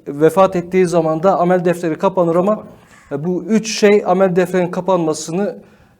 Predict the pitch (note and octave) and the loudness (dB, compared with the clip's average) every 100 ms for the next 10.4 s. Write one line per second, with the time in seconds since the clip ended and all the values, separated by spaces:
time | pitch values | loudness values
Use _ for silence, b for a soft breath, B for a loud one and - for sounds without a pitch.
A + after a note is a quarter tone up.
0 | - C3 E3+ F3 G3 G3 G3 D3+ D3+ D3+ | -8 -2 2 4 4 4 4 4 2 -2
1 | D3 D#3+ D#3 D3 D3+ D#3+ D#3+ D#3+ D#3+ D#3 | -2 0 0 0 0 -2 -2 -4 -4 -2
2 | D#3 D3+ D3 D#3 D#3 C3+ B2+ C#3+ E3 E3 | -2 -2 0 -2 0 2 0 0 -2 2
3 | E3+ F3+ F3 E3+ D#3 - G#3 - - b | 2 2 -2 -2 -2 -2 -6 -6 -20 b
4 | b b b C3+ C3 F3+ F#3+ F3+ F3 G3 | b b b -6 -2 0 0 -2 -6 0
5 | F#3+ C#3+ G#2+ - - _ _ _ _ _ | 2 2 0 -10 -20 _ _ _ _ _
6 | _ - C#3+ C#3 C#3 E3 E3+ G#3 F#3+ F#3+ | _ -6 -4 -2 0 0 2 2 2 2
7 | F#3 F3+ B2 B2 - - F3 F3 F3 F3+ | 2 2 -2 -6 -10 -8 -4 -4 -4 -4
8 | F#3 F3 F3+ C3+ - C#3+ D#3 D#3 E3 D#3+ | -2 0 2 2 0 -2 0 2 2 2
9 | D#3 D#3+ D#3 E3+ D#3+ - D#3+ D3+ E3 E3 | 0 -2 0 0 0 -2 -4 0 -2 2
10 | E3 E3 E3 | 4 2 -2